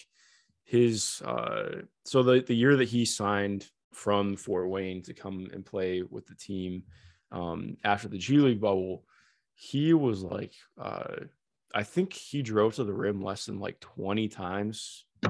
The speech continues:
in that entire, like, twenty game stretch that he played.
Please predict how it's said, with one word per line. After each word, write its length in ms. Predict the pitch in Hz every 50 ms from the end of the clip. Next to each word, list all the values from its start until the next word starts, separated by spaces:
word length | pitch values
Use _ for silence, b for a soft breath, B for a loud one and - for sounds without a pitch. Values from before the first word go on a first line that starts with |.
| - - - -
in 100 | 101 98
that 160 | 98 95 87
entire, 560 | 98 98 - - 95 95 95 95 95 95 92
like, 160 | 92 90 87
twenty 240 | - - 101 95 95
game 180 | 92 92 92 87
stretch 300 | - - 95 92 - -
that 100 | 107 101
he 120 | 95 92
played. 400 | - - 95 95 98 101 104